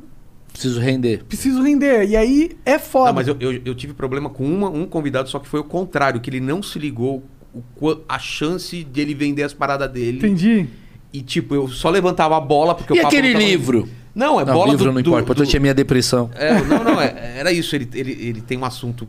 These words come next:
Speaker 3: que ele,
Speaker 2: Quer
Speaker 3: na teoria,
Speaker 2: falar?
Speaker 3: conhecia muito.
Speaker 2: Aham.
Speaker 3: Então eu perguntava sobre aquelas coisas e ele não queria se envolver. "Não, não,
Speaker 2: Ué?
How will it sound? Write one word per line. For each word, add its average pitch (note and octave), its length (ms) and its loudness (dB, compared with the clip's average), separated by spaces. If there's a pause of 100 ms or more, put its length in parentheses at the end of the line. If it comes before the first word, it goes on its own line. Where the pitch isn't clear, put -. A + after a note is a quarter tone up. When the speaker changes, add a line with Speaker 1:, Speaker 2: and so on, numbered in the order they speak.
Speaker 3:
que B2 100 -8
ele, A#2 140 -6 (360)
Speaker 2:
Quer A#2+ 100 -8
Speaker 3:
na C3 60 2
teoria, C#3+ 280 2
Speaker 2:
falar? C#3+ 100 2
Speaker 3:
conhecia D3 340 0
muito. F3+ 380 0
Speaker 2:
Aham. D#3+ 340 -6
Speaker 3:
Então E3 220 0
eu D3+ 60 2
perguntava D#3+ 320 2
sobre E3 220 -2
aquelas E3 260 -2
coisas F3+ 240 0
e G3+ 40 -2
ele G3+ 120 -2
não G3+ 100 -2
queria G#3 260 0
se G#3 160 -4
envolver. G#3 340 -2
"Não, A3+ 180 -2
não, G#3 140 0
Speaker 2:
Ué? F3 80 -8